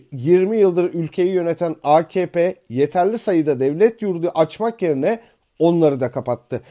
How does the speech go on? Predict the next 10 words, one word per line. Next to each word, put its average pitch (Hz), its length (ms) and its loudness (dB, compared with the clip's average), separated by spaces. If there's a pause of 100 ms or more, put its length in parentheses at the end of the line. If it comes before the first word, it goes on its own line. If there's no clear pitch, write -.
(340)
Tarikatlara 226 800 4 (220)
dernek 156 500 2
adı 208 160 2
altında 180 640 2 (500)
yurt 196 260 2
açma 135 260 -2
kolaylığı 120 480 -2
tanıdı. 113 420 -8 (360)
Çaresiz 156 640 -2
kalan 123 360 -4